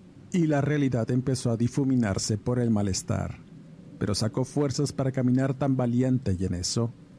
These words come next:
la voz ronca y profunda que había escuchado previamente se hace presente detrás de su oído, rompiendo el silencio y dejándola petrificada de miedo. Por inercia volteó a donde había escuchado la voz,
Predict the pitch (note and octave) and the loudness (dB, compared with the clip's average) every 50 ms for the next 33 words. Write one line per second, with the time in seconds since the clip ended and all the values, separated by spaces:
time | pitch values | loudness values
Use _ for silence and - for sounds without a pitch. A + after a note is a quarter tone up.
0 | - - - - - G2 G2 G#2+ A#2+ B2 - - C3 A#2+ A#2+ C3+ C3+ B2+ - C3+ | -20 -20 -10 -2 0 0 2 2 0 0 0 -2 -2 0 0 0 0 0 -2 -2
1 | B2 - A#2+ A#2 - - C#3 C3+ C3+ C3 C3 B2+ - B2 A2+ B2 C3 C3 - - | -2 -2 -2 -2 -2 0 0 2 2 2 0 0 -2 -2 0 0 0 0 -2 -4
2 | B2 - - B2+ B2 A#2+ A#2+ - - C3 C#3 C3+ C#3+ D3 D3 C3+ C3 B2 A2+ G2+ | -4 -2 -2 -2 0 0 -2 -2 0 0 0 2 2 2 2 2 2 2 0 0
3 | - A#2 A2+ - - A#2 G2+ F#2+ F#2+ - A2+ - - A2+ A2+ - - G#2 G2 - | 0 -2 -2 0 0 0 0 0 0 0 -2 -2 0 -2 0 0 -2 -2 -2 0
4 | - G2+ F#2+ G2+ G2 - G#2 F#2+ F#2+ F#2+ - - G2+ G2+ - - G2+ F#2+ F#2+ F#2 | -2 -2 0 -2 -2 -2 -2 -2 -2 -2 -2 -2 -2 -2 0 0 0 2 2 0
5 | F2+ E2+ - F2+ E2 E2 - - - - - - - - - - - - - - | -2 -2 -2 -2 -4 -4 -8 -12 -20 -20 -20 -20 -20 -20 -20 -20 -20 -12 -6 -2
6 | A#2 A2+ A2 - - B2+ A#2+ A2+ A#2 A2 G#2+ - - G#2 F#2 G2 G#2+ A2+ A2+ - | 0 0 0 0 0 0 0 0 0 0 -2 0 -2 0 0 2 2 0 0 -2
7 | - - G2 F2+ E2+ F2+ F#2 G2 G2+ - - A#2+ A2+ A2 A#2 A2+ A2 - - G#2 | -2 -4 -4 -2 -2 -2 -2 -2 -2 -2 -2 -2 -2 0 0 0 0 0 -2 -4
8 | - - A2+ A2+ - - G#2+ - - A2 G#2 G2+ G2 G#2+ G2+ G#2 G2 F#2+ F#2 F2 | -2 -2 -4 -2 -2 -4 -4 -2 -2 -2 -2 0 0 0 0 0 0 0 0 -2
9 | F#2 F2 E2 E2 - - - - - - - - - - - - - - - - | -2 -4 -4 -6 -8 -12 -18 -20 -20 -20 -20 -20 -20 -20 -20 -20 -20 -20 -14 -6
10 | - D3 C#3+ C#3 C3+ C#3 C#3 C#3+ D3 - F3+ E3 C#3 C#3 C3+ B2+ C3 C#3+ C#3 - | -2 -2 0 2 2 2 0 0 -2 -2 -2 0 0 0 0 0 0 0 0 0
11 | C#3+ C3 C3 B2 B2 A2 A2 A#2+ B2 B2 - C3 A#2+ - A#2+ A2 G#2 G#2+ G2+ F#2+ | 0 0 0 0 0 0 2 0 0 0 0 -2 -2 0 0 0 2 2 2 0
12 | F2 F2 E2+ E2 E2 - - - - - | 0 0 -2 -2 -2 -6 -8 -10 -12 -12